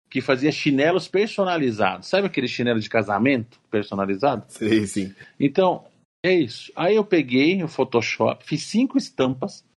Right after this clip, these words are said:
Speaker 1: Tá tudo lá no, no meu cavalo, no Facebook. É só olhar no, no histórico.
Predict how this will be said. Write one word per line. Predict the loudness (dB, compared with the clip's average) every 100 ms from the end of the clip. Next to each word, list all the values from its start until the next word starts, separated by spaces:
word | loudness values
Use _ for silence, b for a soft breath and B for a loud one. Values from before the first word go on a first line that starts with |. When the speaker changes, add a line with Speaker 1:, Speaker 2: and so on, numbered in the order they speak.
| _ _
Speaker 1:
Tá | 0
tudo | 0 -2
lá | -2
no, | -2 -2
no | -2
meu | -2 -2
cavalo, | -2 -2 -2 -2
no | -6
Facebook. | -8 -8 -8 -6 -6
É | -4
só | 0
olhar | 0 0
no, | 0
no | 0 -2
histórico. | -4 -8 -10 _